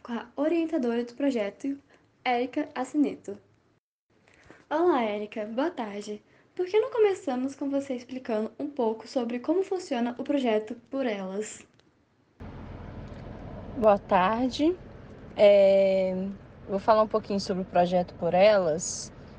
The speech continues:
Speaker 2: Na verdade, foi um, um projeto, né? Foi criado para concorrer a uma, uma das vinte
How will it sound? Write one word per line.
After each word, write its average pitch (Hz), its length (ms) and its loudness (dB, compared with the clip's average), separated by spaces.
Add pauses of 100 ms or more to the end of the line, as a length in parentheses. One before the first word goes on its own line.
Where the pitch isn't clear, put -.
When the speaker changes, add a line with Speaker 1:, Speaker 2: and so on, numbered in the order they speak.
(100)
Speaker 2:
Na 190 100 2
verdade, 190 920 2
foi 202 340 0
um, 196 240 2
um 190 60 2
projeto, 190 680 6
né? 190 360 4
Foi 196 140 0
criado 190 960 2 (480)
para 190 1120 4 (580)
concorrer 202 760 2 (160)
a 196 160 8
uma, 196 720 6
uma 196 160 0
das 196 300 4
vinte 214 500 0